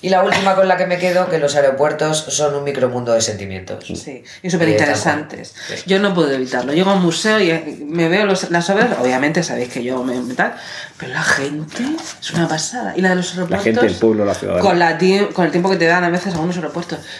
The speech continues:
Speaker 2: ¿dónde irá? ¿Qué será? ¿Qué hará? ¿Estará enamorado? ¿Será feliz? ¿Dónde, qué, qué com-? Es,
Speaker 1: Me
Speaker 2: es que
Speaker 1: encanta
Speaker 2: es
Speaker 1: hacer esas cosas.
Speaker 2: Ay, a mí también. Aparte es que tú y yo nos parecemos mucho
Speaker 1: Sí.
Speaker 2: porque somos muy, y no podemos dejar la mente
Speaker 1: Y luego,
Speaker 2: tranquila.
Speaker 1: sobre todo,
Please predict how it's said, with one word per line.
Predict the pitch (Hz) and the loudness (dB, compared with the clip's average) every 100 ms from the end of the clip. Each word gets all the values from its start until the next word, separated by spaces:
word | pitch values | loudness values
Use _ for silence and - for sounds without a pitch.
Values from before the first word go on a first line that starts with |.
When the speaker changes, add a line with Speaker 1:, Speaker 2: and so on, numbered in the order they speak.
| - | -4
Speaker 2:
¿dónde | 185 185 | 2 4
irá? | 160 151 151 | 4 4 2
¿Qué | 165 | 0
será? | 165 151 147 147 | -4 0 0 0
¿Qué | 156 | -2
hará? | 143 143 143 | -2 0 0
¿Estará | 151 - 156 156 | 0 -4 -4 -4
enamorado? | 151 147 147 147 | -4 -4 -4 -4
¿Será | 156 147 | -6 -10
feliz? | 151 117 135 143 - - - - | -10 -10 -10 -12 -18 -20 -20 -12
¿Dónde, | - 160 - - | -6 -4 -6 -10
qué, | 113 104 | -12 -6
qué | 185 | -4
com-? | 165 156 - | -4 -6 -8
Es, | - | -8
Speaker 1:
Me | 180 | -4
Speaker 2:
es | 147 | 0
que | |
Speaker 1:
encanta | 165 | 2
Speaker 2:
es | 165 | 2
Speaker 1:
hacer | 196 190 180 | 2 2 0
esas | 190 151 | 0 -2
cosas. | - 147 135 - - | -4 -4 -6 -12 -8
Speaker 2:
Ay, | - 190 196 | 0 2 4
a | |
mí | 180 208 | 4 2
también. | 220 202 226 202 | 2 2 2 2
Aparte | 185 202 | 0 -2
es | |
que | - | -4
tú | 190 | -2
y | 214 | -2
yo | |
nos | 214 196 208 | -2 -2 -4
parecemos | 202 190 202 190 | -4 -2 -2 -2
mucho | 214 214 | -2 0
Speaker 1:
Sí. | 175 | 2
Speaker 2:
porque | 170 180 | 0 0
somos | 170 190 202 | -2 0 0
muy, | 202 202 - | 0 0 0
y | 196 | 2
no | 202 | 2
podemos | 214 214 | 2 2
dejar | 196 208 | 0 2
la | 202 | 2
mente | 208 214 | 2 2
Speaker 1:
Y | 208 | 2
luego, | 202 | 2
Speaker 2:
tranquila. | 196 - 254 196 | 2 2 4 4
Speaker 1:
sobre | 214 190 | 4 2
todo, | 170 185 214 220 | 4 4 4 2